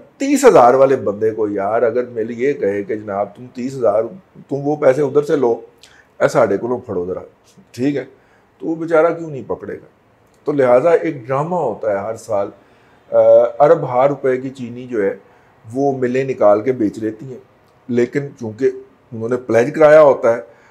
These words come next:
और अगर वो चीनी on record बेचें तो उन्हें बैंक को उतने पैसे वापस करना पड़ेंगे, क्योंकि वो तो, अ, collateral है ना, अ, वो तो collateral है जिसके, ए, इवज जो है उन्होंने कर्ज लिया हुआ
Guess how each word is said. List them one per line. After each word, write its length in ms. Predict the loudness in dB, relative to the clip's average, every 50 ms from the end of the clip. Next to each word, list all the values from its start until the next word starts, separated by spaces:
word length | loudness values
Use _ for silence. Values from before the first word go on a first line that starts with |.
| _ _ -4
और 120 | 0 4 4
अगर 200 | 4 4 4 2
वो 140 | 2 0 -2 -2 -6
चीनी 720 | -10 -10 -10 -10 -10 -10 -10 -10 -10 -12 -14 -18 -20 _ _ _ -4 -2
on 200 | 0 0 2 0
record 340 | 0 4 6 6 6 6
बेचें 420 | 6 2 0 0 -2 -4 -10 -10 -12 -14 _ _ _ _ _ _ _ _ _ _ _ _ _ _ _ _ _ _ _ _ _ _ _ 2
तो 80 | 4 6 6 6 6 4 2 0 -2 -6
उन्हें 240 | -4 -4 -4 -2 2
बैंक 200 | 0 0 0 -2
को 160 | -6 -6 -4
उतने 280 | -4 -4 -6 -6 -6 -2
पैसे 240 | -2 -2 -2 0
वापस 300 | 2 2 2 2 0 -6
करना 240 | -6 -6 -4 -4 -4 -4
पड़ेंगे, 360 | -2 -2 -2 -2 -4 -6 -8
क्योंकि 260 | -8 -10 -10 -8 -6
वो 200 | -4 -2 -2 -2
तो, 160 | 0 0 0 0
अ, 1000 | 0 -6 -12 -20 _ _ _ _ _ _ -2 2 4 4 4 4 4 4 2 4
collateral 480 | 4 6 6 6 6 6 2 4 4
है 60 | 2
ना, 100 | 2 0
अ, 760 | 0 -2 -4 -10 _ _ _ _ _ _ _ _ -4 0 2 4 4 4 4 4 2 2 0 -2
वो 120 | -6 -6
तो 160 | -4 -2 -2 -2
collateral 520 | -2 0 4 6 6 6 6 4 2 4
है 220 | 2 2 0 -2 -4
जिसके, 300 | -8 -8 -8 -4 -4 -2
ए, 680 | -2 -2 -2 0 4 6 6 6 6 4 0 -2 0 -2
इवज 240 | 0 2 4 2 2
जो 180 | 2 2 2 4
है 80 | 4 2
उन्होंने 240 | 0 -4 -8 -6
कर्ज 260 | 0 2 2 2 2 0
लिया 240 | 0 4 4 4
हुआ 220 | 4 6 6 6